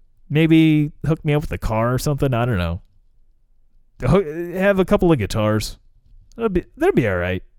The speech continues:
A place for Fox to hang out. Get a couple of cat trees.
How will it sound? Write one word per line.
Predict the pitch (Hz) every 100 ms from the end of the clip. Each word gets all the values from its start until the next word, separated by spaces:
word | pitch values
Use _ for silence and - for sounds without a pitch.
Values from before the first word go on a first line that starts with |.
| -
A |
place | 156 208 202
for | 143
Fox | - 117 104 110 -
to | 135
hang | 120 127 113
out. | 120 123 175
Get | 165 247
a | 226
couple | - 196 220
of | -
cat | 151 139
trees. | - 170 160 147 147 - -